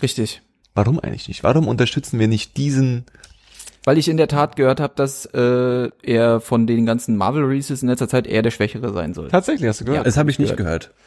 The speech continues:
Speaker 3: Ich hab genau Gegenteiliges gehört.
Speaker 2: Ja.
Speaker 3: Also nicht, dass er jetzt der st-, Stärkere sein soll, aber
Speaker 1: Mhm.
Speaker 3: er soll auf jeden Fall nicht schlecht sein.
Speaker 1: Okay.
Speaker 3: Eigentlich für das, was er ist.
Speaker 1: Also, ähm,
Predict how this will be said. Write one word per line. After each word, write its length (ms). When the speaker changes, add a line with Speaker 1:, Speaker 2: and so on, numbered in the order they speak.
Speaker 3:
Ich 100
hab 140
genau 220
Gegenteiliges 640
gehört. 260
Speaker 2:
Ja. 300
Speaker 3:
Also 160
nicht, 160
dass 100
er 80
jetzt 340
der 280
st-, 140
Stärkere 520
sein 220
soll, 140
aber 180
Speaker 1:
Mhm. 40
Speaker 3:
er 80
soll 140
auf 100
jeden 140
Fall 80
nicht 120
schlecht 220
sein. 200
Speaker 1:
Okay. 280
Speaker 3:
Eigentlich 440
für 100
das, 160
was 120
er 80
ist. 180
Speaker 1:
Also, 440
ähm, 460